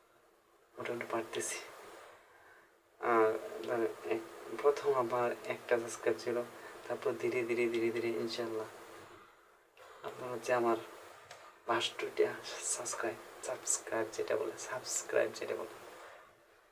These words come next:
তো আমি একদিন উপর লেভেলে উঠবো। আর আপনারা যদি, আপনারা যদি আমাকে ভালো রকম সাপোর্ট দেন, একটা লাইক করেন, শেয়ার করেন এবং একটা সাস-, সাবস্ক্রাইব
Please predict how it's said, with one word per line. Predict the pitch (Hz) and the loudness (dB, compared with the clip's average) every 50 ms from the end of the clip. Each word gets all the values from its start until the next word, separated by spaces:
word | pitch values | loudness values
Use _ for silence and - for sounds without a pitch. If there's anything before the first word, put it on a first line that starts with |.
| _ _ _ _ _ - | _ _ _ _ _ -4
তো | - - - - - - - - - - - - - - - - - - - - - - - - - - _ - | -2 -2 -2 -2 -6 -10 -14 -14 -14 -16 -16 -16 -16 -18 -18 -18 -18 -20 -20 -20 -20 -20 -20 -20 -20 -20 _ -8
আমি | - 127 123 123 127 127 | -6 -4 -2 -2 0 0
একদিন | 131 123 117 127 131 | 0 0 0 -2 -4
উপর | 131 131 - 139 127 | -4 -2 0 0 4
লেভেলে | 127 127 117 123 123 | 4 6 6 6 4
উঠবো। | 120 123 127 127 - - - 117 - - - - - - - - - - | 4 2 0 -2 0 0 0 0 0 -4 -14 -14 -16 -16 -16 -16 -14 -8
আর | - 78 - - - - - - - - - - | -6 -6 -6 -6 -10 -14 -16 -16 -16 -12 -6 -4
আপনারা | - - - 135 131 120 | -4 -2 0 0 0 2
যদি, | 120 117 107 | 2 0 0
আপনারা | 107 110 - 123 120 113 | 0 0 2 4 4 4
যদি | 110 110 110 | 4 4 2
আমাকে | 113 113 110 107 - 117 113 113 - - - - - - | 2 2 2 0 0 -4 -4 -4 -6 -14 -16 -12 -6 -2
ভালো | 110 110 110 110 | 0 2 2 2
রকম | 110 113 104 117 113 | 2 0 0 -2 -2
সাপোর্ট | 113 - 117 117 113 110 - - - - 110 | -2 -2 -4 -4 -2 -2 -2 -4 -4 -8 -8
দেন, | 107 - - - - - - - - - - - - - - - - - - - - - - - - - - - _ - - - - _ - | -8 -8 -10 -12 -14 -16 -16 -16 -16 -16 -16 -18 -20 -20 -20 -20 -20 -20 -20 -20 -20 -20 -20 -20 -20 -20 -20 -20 _ -20 -20 -20 -20 _ -12
একটা | 117 113 - 120 | -10 -4 0 6
লাইক | 117 113 113 110 107 - | 8 10 10 10 10 6
করেন, | 120 117 113 113 113 113 | 4 4 6 6 4 2
শেয়ার | 113 - 123 120 117 113 | 0 0 0 0 0 0
করেন | - - 117 117 113 113 117 117 - - - - | 0 2 2 4 4 2 0 -2 -8 -12 -10 -6
এবং | - 117 117 113 110 | -4 -2 0 2 2
একটা | 110 107 - - - | 2 0 0 -6 -6
সাস-, | - - - - - - - - - | -6 -6 -2 -2 -2 -2 -2 -2 0
সাবস্ক্রাইব | 127 123 - - - - - - 120 117 117 | 0 0 0 0 -2 0 2 2 2 2 0